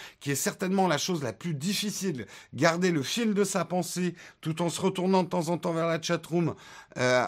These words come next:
interagir avec elle, mais pas trop non plus, parce que sinon on passe son temps à la lire. Euh, et puis la chatroom, vous êtes comme le, le, la chatroom, vous êtes comme un kraken. <laughs>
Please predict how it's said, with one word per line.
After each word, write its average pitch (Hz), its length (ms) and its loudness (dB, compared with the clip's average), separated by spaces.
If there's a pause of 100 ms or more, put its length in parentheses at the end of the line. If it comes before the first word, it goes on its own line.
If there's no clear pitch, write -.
interagir 175 560 2
avec 170 220 2
elle, 175 160 4
mais 170 240 6
pas 180 180 2
trop 185 260 -2
non 190 200 4
plus, 185 240 -2
parce 143 180 -2
que 165 80 -4
sinon 160 280 0
on 156 60 2
passe 156 220 -4
son 160 140 -2
temps 156 240 0
à 147 40 2
la 151 140 2
lire. 156 360 2 (440)
Euh, 127 200 4
et 123 100 -2
puis 175 160 -4
la 160 180 4
chatroom, 208 480 0 (300)
vous 120 220 -2
êtes 160 120 -2
comme 196 440 4 (280)
le, 147 240 2
le, 156 220 4
la 151 260 2
chatroom, 226 380 2
vous 165 160 2
êtes 165 100 -2
comme 190 160 4
un 170 80 4
kraken. 156 560 0 (220)
<laughs> - 80 -16